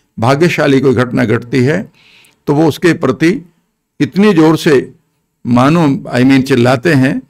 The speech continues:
कि जैसे उनके जीवन में इसकी कोई आवश्यकता भी नहीं थी। ऐसा ये राइटर कह रहे हैं। So, जब भी आपके जीवन में कोई अच्छी घटना घटे, तो उसको बहुत शांति के साथ, खूबसूरत, I mean, एटीट्यूड के साथ उसका वेलकम करो,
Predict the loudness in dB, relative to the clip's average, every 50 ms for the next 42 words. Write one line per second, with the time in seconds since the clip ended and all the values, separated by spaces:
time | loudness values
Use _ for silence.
0 | _ _ _ _ _ _ 0 0 2 2 0 -4 -8 -14 _ -4 0 0 0 2
1 | 2 2 2 2 2 0 0 0 0 2 2 2 2 2 2 0 0 0 0 -2
2 | -2 -4 -2 0 0 0 0 0 -2 -2 -2 -2 -2 -6 -8 -4 -2 0 0 2
3 | 2 2 2 2 2 2 0 0 -4 -6 -8 -8 _ _ _ _ _ _ _ _
4 | _ _ _ _ _ _ _ _ -4 -2 0 2 2 2 4 4 4 2 0 0
5 | -2 -4 -4 -2 -2 -2 -2 -2 -4 -6 -8 -10 -12 _ -6 -4 -2 0 0 0
6 | 0 2 2 2 2 0 -2 -2 -2 -2 0 0 0 -2 -2 -4 -2 0 0 0
7 | 0 0 -4 -4 -4 -4 -4 -4 -2 -2 -2 -2 -2 -2 -2 -4 -6 -6 -8 _
8 | _ _ _ _ _ _ _ _ _ _ _ _ _ _ _ _ _ _ _ _
9 | _ _ _ _ _ _ _ _ -6 -4 0 0 -2 -2 0 -2 -2 0 0 0
10 | -2 -2 -4 -6 -18 _ -20 -20 -12 _ -2 0 2 2 0 0 -2 -4 -2 0
11 | -2 -2 0 0 0 -2 -2 -4 _ _ _ _ _ _ _ _ _ _ _ _
12 | _ _ _ _ _ _ _ -2 0 0 0 0 0 -2 0 2 2 0 -2 -6
13 | -20 _ _ _ _ _ _ _ _ _ _ _ -2 0 2 4 4 2 2 0
14 | -4 -2 0 0 0 0 0 0 0 0 0 -2 -2 -2 -6 -4 -4 -2 0 0
15 | 0 0 0 0 0 0 0 0 -2 -4 -6 -8 -12